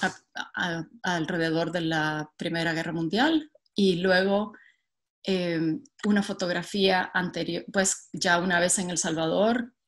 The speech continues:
cuando abren un almacén en Santana, y es ella al lado izquierdo. Luego yo tomaré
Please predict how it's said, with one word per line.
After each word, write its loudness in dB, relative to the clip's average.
cuando 0
abren -2
un -4
almacén -2
en -4
Santana, -4
y -4
es -4
ella -4
al -8
lado -4
izquierdo. -6
Luego 6
yo 4
tomaré 2